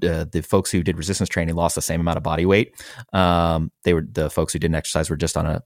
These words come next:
energy deficit, but resistance training reduced lean body mass losses by ninety-three percent. And so people are like, "See, you can just preserve all of your gains." And it's like, well,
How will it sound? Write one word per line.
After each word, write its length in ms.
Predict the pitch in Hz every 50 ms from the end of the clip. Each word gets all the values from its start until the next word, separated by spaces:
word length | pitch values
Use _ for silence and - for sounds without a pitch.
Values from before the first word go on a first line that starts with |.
| -
energy 260 | - 85 80 76 - -
deficit, 420 | 87 85 - - - 101 104 - - - - - -
but 120 | - 104 82
resistance 400 | 90 80 87 92 - - 98 -
training 240 | - 98 90 90
reduced 440 | 87 87 85 82 90 85 - - -
lean 180 | 98 98 92 87
body 220 | 82 82 85 85
mass 240 | 85 82 80 - -
losses 240 | 85 80 - 85 -
by 120 | - 80
ninety-three 460 | 80 80 80 82 82 85 - 90 92
percent. 420 | - - 71 - - - 78 - - _ - - - -
And 120 | 95 92
so 100 | - 90
people 160 | 95 107 90
are 60 | 90
like, 100 | 82 82
"See, 140 | - - 117
you 160 | 139 139 127
can 100 | 120 117
just 160 | 104 95 - -
preserve 300 | 117 104 113 117 120 98
all 160 | 92 113 120
of 80 | 110
your 100 | 107 107
gains." 540 | 98 104 104 104 98 95 82 80 76 - - - - - - - _
And 80 | -
it's 80 | 98 92
like, 140 | 101 98 107
well, 460 | 117 120 117 113 110 107 107 - -